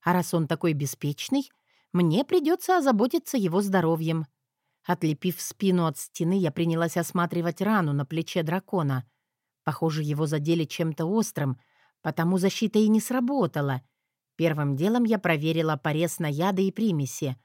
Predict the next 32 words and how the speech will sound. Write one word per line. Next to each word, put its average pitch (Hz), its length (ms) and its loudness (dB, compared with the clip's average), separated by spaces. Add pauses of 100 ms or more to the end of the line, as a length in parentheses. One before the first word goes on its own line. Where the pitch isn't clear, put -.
(380)
но 180 80 0
в 185 80 0
этом 240 240 2
плане 269 300 2
все - 180 -2
было 247 200 2
нормально. 165 720 2 (400)
Вот 147 240 -6
только 170 300 0
кровь - 540 -2
продолжала 165 600 0
идти, 185 500 -2 (360)
а 185 100 0
меня 190 260 4
не 311 140 2
назвать 285 420 0
настолько 240 500 0
хладнокровной, 175 880 0 (280)
чтобы 175 300 0
спокойно 175 500 2
наблюдать 170 500 0
за 170 120 -2
потоками 180 560 0
алой 175 280 2
жидкости, 170 540 -4
хлещущей 196 720 -2
из 240 120 -2
раны. 143 500 0 (760)
«Все - 240 -8
в - 80 -16
порядке, 147 720 0
Ирина», 139 460 -2